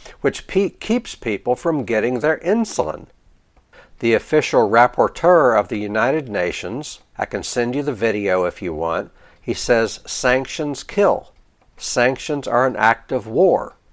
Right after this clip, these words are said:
We've had sanctions on Cuba for sixty years.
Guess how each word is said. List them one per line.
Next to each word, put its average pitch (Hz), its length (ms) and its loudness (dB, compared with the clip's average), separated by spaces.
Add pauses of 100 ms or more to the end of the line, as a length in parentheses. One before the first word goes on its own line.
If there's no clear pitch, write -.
(260)
We've 117 180 0
had 110 220 2
sanctions 123 640 -2
on 127 160 0
Cuba 160 400 2
for 104 180 -4
sixty - 560 -6
years. 147 720 -2